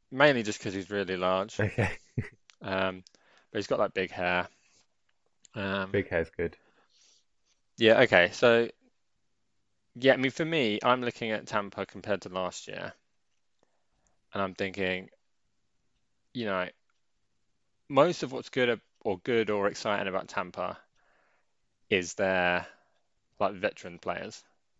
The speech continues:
Speaker 2: Yeah.
Speaker 1: So everyone's older than they were last year, and they've l-, replaced Tom Brady with Baker Mayfield. So it's hard to see that they're gonna be much better.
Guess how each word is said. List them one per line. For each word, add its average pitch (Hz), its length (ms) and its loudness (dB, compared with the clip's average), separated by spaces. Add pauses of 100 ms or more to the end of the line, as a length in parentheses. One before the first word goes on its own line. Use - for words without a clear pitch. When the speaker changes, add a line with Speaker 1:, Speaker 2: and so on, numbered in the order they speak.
(120)
Speaker 2:
Yeah. 90 280 2 (180)
Speaker 1:
So 98 240 -4 (260)
everyone's 131 340 0
older 113 320 0
than 98 140 -4
they 98 80 -6
were 95 120 -6
last 87 300 -10
year, - 200 -14 (600)
and 98 140 -2
they've 90 120 -6
l-, 110 280 -8
replaced 101 420 0
Tom 101 200 -6
Brady 90 520 0 (260)
with 95 140 -12
Baker 95 240 -2
Mayfield. 90 460 -12 (840)
So - 160 -4
it's - 140 -2
hard 139 340 0
to 117 120 -6
see 101 480 -2 (680)
that 113 120 -2
they're 98 140 4
gonna 101 220 4
be 95 120 0
much 92 320 -4
better. 87 300 0